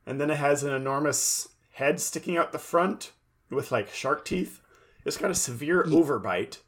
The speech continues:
Speaker 1: Uh, it
Speaker 2: Right.
Speaker 1: has, like, a unicorn horn sticking out the front of its nose.
Speaker 2: Yeah, which we don't see the tip of, so that
Speaker 1: No.
Speaker 2: could just extend infinitely.
Speaker 1: <laughs> It could.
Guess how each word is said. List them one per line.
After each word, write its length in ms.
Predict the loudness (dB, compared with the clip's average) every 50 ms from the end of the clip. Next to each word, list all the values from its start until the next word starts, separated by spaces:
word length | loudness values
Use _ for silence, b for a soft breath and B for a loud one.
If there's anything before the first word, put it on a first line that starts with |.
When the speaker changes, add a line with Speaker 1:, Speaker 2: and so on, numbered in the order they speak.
| _ _ _ _ _ _ _ _ _ _ _ _ _ 6
Speaker 1:
Uh, 200 | 8 8 8 8 8
it 80 | 6
Speaker 2:
Right. 100 | 6 8 8
Speaker 1:
has, 280 | 8 8 8 6 6
like, 180 | 4 2 2 0
a 40 | -2
unicorn 580 | -2 0 0 0 0 0 0 0 0 0 0 -2
horn 520 | -4 -4 -2 -2 0 0 -2 -2 -4 -6
sticking 460 | -6 -6 -6 -6 -8 -6 -6 -4 -2
out 160 | -4 -4 -4 -8
the 40 | -12
front 400 | -6 -4 -2 -2 -2 -4 -8 -14 _ _ _ _ -10
of 140 | -6 -6 -6
its 160 | -6 -6 -6
nose. 420 | -4 -2 -2 0 0 -2 -2 -4 -4 0
Speaker 2:
Yeah, 200 | 4 8 8 10 8
which 340 | 8 4 4 6 6 6 8
we 120 | 6 4
don't 340 | 6 6 8 8 8 6 4
see 240 | 0 0 2 2 4
the 140 | 6 6 4
tip 460 | 4 0 _ 0 2 2 4 6 6
of, 280 | 6 6 6 2 0 -2
so 140 | -2 0 2
that 120 | 2 2
Speaker 1:
No. 40 | 2
Speaker 2:
could 80 | 2 2
just 180 | 2 2 2 0
extend 360 | -2 -2 0 2 2 2 4
infinitely. 560 | 4 2 2 2 2 0 0 -2 -4 -8 -4 -2
Speaker 1:
<laughs> 0 |
It 180 | -2 -2 -2 0
could. 400 | 2 2 4 4 2 0 -4